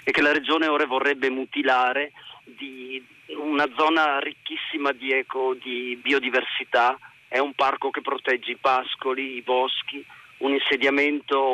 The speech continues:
umano antichissimo, dove sono, dove convive l'attività umana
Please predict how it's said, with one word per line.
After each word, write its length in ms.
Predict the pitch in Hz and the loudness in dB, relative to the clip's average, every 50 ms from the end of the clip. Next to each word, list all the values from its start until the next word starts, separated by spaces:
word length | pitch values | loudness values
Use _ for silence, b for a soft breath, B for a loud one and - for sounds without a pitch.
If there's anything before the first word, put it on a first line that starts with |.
| 127 127 131 | 2 2 0
umano 400 | 135 131 131 131 139 147 143 139 | 2 2 2 4 4 2 0 -2
antichissimo, 920 | 135 - - 127 110 - 139 151 - - - - 120 113 113 113 110 104 - B B B B - | -2 -4 -8 -10 -10 -10 -10 -10 -10 -10 -8 -6 -4 -4 -4 -4 -6 -8 -10 B B B B -6
dove 640 | - 131 127 127 127 127 127 127 131 131 123 117 - - | -4 -2 0 2 2 4 4 4 2 2 0 0 -2 0
sono, 540 | - 127 127 127 123 120 117 120 120 120 113 127 127 - | 0 2 2 4 4 4 4 4 2 0 -2 -4 -8 -6
dove 240 | - 143 147 139 143 | -2 0 0 2 2
convive 600 | - 160 156 151 151 135 139 147 156 151 135 143 | 2 2 0 0 0 -2 -2 -2 0 0 2 2
l'attività 600 | 143 147 - - - 135 123 123 - - 127 123 | 2 2 0 -2 -6 -10 -10 -6 -2 2 2 4
umana 560 | 127 123 120 123 123 131 131 139 139 139 143 | 4 2 2 2 2 2 2 0 0 -2 -4